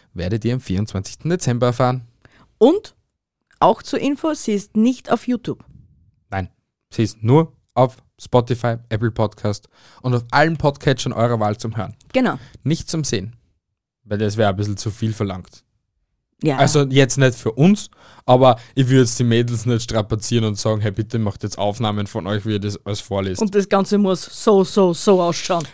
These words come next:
Speaker 1: Richtig, das wär ein bisschen,
Speaker 2: <laughs>
Speaker 1: mm, semi-cool.
Speaker 2: Genau.
Speaker 1: Genau. Und ja, ich bin von meiner Seite aus fertig mit der Episode. Hast du noch irgendetwas unseren Mitte-,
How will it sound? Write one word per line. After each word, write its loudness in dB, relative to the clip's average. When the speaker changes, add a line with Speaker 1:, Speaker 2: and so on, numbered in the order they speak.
Speaker 1:
Richtig, 2
das 4
wär 8
ein 6
bisschen, 2
Speaker 2:
<laughs> 0
Speaker 1:
mm, 4
semi-cool. 0
Speaker 2:
Genau. 0
Speaker 1:
Genau. -8
Und 4
ja, 6
ich 4
bin 4
von 0
meiner 4
Seite 2
aus 0
fertig 0
mit 0
der 2
Episode. -4
Hast -6
du 2
noch 0
irgendetwas -4
unseren -2
Mitte-, -4